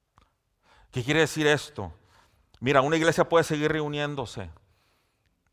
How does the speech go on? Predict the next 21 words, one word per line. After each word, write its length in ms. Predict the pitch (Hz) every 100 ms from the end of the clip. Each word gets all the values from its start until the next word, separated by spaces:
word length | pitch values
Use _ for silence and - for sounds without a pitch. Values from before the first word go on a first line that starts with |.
| _ _ _ _ _ _ _ _
y 100 | 107
aún 200 | 117 123
así 180 | 117 143
dejar 500 | 120 - 120 110 107 - _ _
de 100 | 101
ser 420 | - 123 104 101 - _ _ _ _
luz. 640 | 104 104 92 - - - - _ _ _ _ _ _ _ _ _ _ _ -
Es 100 | 160
una 140 | 170
advertencia. 840 | 156 151 147 156 165 170 160 123 - - -
Una 140 | 147
iglesia 240 | 165 170
puede 180 | 180 180
seguir 220 | 170 170
existiendo 560 | 175 - 165 - 160 160
eternamente, 720 | 160 165 156 156 151 156 -
pero 320 | 156 143 127
puede 280 | - 147 151
dejar 340 | 151 139 147 143
de 80 |
ser 260 | 139 147 139